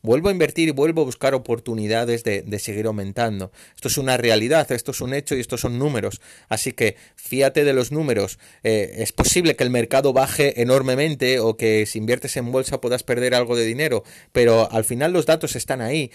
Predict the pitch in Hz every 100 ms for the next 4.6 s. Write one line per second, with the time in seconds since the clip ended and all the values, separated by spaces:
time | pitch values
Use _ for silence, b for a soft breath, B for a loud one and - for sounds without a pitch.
0 | B B 117 110 110 107 143 143 147 139
1 | 135 117 - 127 127 110 101 101 107 113
2 | 107 101 131 127 107 98 b b - 104
3 | 123 - 104 95 B B B - 139 120
4 | 110 - 156 151 170